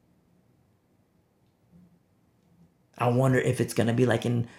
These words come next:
First Samuel, where there's no widespread revelation from the Lord. Except there are gonna be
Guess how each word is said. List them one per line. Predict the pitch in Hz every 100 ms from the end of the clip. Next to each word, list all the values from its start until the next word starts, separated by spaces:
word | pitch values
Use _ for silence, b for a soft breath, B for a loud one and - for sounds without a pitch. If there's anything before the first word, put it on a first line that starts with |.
| b
First | - 135 117
Samuel, | - 120 131 117
where | 123
there's | 127 123 - B B
no | - 131
widespread | 127 113 117 120 - 117 117
revelation | 123 127 120 117 117 113
from | 107 107
the | 107
Lord. | 104 110 104 - _ _ _ _ _ _ _ _ _ _ _ _ _ _ _ _ _ _ _ _ _ -
Except | - - - 311 311 - - - _ _ _ _ _ _ _ _ _ _ _ _ _ -
there | 107 107
are |
gonna | 113 117
be | 117 123 131